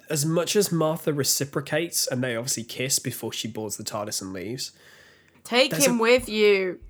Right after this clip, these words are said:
Speaker 1: No, I w-, there's a part of me that wanted her to be a bit like, "Oh, oh, that's a bit,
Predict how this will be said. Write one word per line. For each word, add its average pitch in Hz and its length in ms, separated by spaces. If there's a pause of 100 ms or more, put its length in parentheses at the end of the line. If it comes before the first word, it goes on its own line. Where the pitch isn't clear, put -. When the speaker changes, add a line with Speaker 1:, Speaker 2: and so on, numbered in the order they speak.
Speaker 1:
No, 196 300
I 190 100
w-, 127 240
there's 160 180
a 190 60
part 214 480
of - 80
me 180 140
that 139 300
wanted 185 520 (480)
her 185 260
to 147 140
be 151 240
a 151 40
bit 151 300
like, 110 360 (520)
"Oh, 117 340 (120)
oh, 110 400 (200)
that's 127 200
a 190 40
bit, 92 300